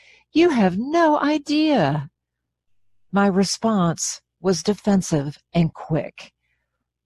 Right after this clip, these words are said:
"How can you laugh at me? I came here in good faith, not knowing anything about this place or what you do here, and, uh, you're laughing at me." I pulled my hands away roughly from hers and sat back in the chair, arms crossed,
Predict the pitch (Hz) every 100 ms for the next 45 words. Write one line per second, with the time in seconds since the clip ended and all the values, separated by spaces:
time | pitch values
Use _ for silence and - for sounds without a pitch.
0 | _ _ _ - 392 - 240 208 277 269
1 | 170 214 226 190 - 165 139 - 277 -
2 | 339 294 269 190 147 131 311 - - 202
3 | 156 160 233 262 240 214 180 - 285 269
4 | 220 190 170 175 180 - 170 156 180 175
5 | 196 190 175 135 175 175 165 147 147 -
6 | - - - - 294 294 - _ _ -
7 | 170 220 320 330 330 349 381 - 415 208
8 | 160 175 175 147 151 - _ _ _ _
9 | _ - 262 262 - 320 285 254 233 214
10 | 190 185 180 165 139 180 175 165 143 165
11 | 151 151 151 151 143 190 - 254 240 220
12 | 202 180 175 - 170 151 147 - 202 226
13 | 220 - - 160 135 135 - -